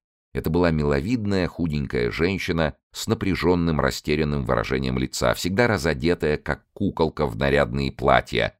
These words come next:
подаренные ей её богатой приятельницей Аманитой Бантлайн.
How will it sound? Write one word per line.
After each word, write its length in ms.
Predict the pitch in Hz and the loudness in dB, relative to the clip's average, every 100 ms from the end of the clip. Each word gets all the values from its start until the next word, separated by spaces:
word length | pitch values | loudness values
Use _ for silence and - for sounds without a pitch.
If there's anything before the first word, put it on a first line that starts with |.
| _ | _
подаренные 720 | - 87 90 101 107 101 98 92 | 2 4 6 6 6 2 2 2
ей 240 | 82 90 | 2 2
её 300 | 67 71 69 | 2 0 2
богатой 480 | 58 65 69 64 64 | 2 2 0 -2 -6
приятельницей 840 | - 76 113 104 101 95 - 95 - | -2 2 2 2 -4 -2 -2 -4 0
Аманитой 560 | 82 69 76 - 73 | 0 0 -2 -2 -2
Бантлайн. 720 | 60 73 65 58 57 50 50 | 2 2 2 -2 -4 -4 -8